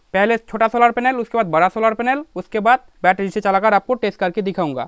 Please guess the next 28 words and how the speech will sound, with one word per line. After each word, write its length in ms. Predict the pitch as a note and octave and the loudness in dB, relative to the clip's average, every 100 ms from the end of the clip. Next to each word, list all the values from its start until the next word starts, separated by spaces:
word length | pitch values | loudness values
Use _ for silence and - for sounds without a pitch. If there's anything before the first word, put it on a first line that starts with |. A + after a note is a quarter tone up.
| - | -6
तो 80 | G3 | -6
सोलर 280 | - G#3+ A#3 | -2 4 4
पैनल 240 | B3+ C4+ C4+ | 6 2 2
के 140 | C4+ | 2
साथ 220 | C4 B3+ | 2 2
कन्वर्टर 300 | A#3+ A3+ A#3 | 0 0 0
का 140 | A#3+ A#3+ | 2 2
जो 160 | A#3 | 4
वायर 240 | G3 G#3 A#3 | 6 6 4
है 60 | |
दोस्तों 280 | A3+ - G#3+ | 0 -4 -6
देख 140 | G3+ | -4
पा 120 | G#3+ G#3 | 0 2
रहे 60 | |
हो 80 | A3+ | 4
डायरेक्ट 300 | E3+ F3 F#3+ | 4 4 2
में 140 | G3+ | -2
जोड़ 200 | F#3+ G3 | -2 -2
दिया, 160 | F#3+ G#3+ | 0 -2
कुछ 180 | G#3+ F3+ | -4 -6
भी 140 | F#3+ | -4
नहीं 160 | G3 G3 | -4 0
लगा, 260 | F#3+ G3+ G#3 | 0 0 0
बस 220 | F#3 C#3+ | -4 0
डायरेक्ट, 380 | D#3+ E3 G#3+ - _ | 0 2 -2 -4 _
ठीक 80 | - | -6
है 60 | C4 | -2
ना। 140 | G#3 | -2